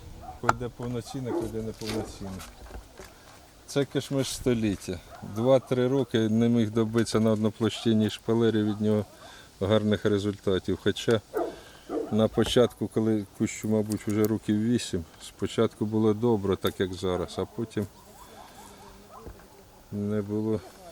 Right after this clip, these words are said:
те, що треба. Зараз при такому формуванні, навантаження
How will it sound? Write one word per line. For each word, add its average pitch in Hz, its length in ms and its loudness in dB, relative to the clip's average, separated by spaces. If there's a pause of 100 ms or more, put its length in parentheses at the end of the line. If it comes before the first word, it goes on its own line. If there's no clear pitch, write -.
(640)
те, 107 140 -2
що - 160 -4
треба. 87 440 -6 (440)
Зараз 117 420 0 (240)
при 104 120 0
такому 107 540 -2 (520)
формуванні, 107 560 -2
навантаження 101 800 -4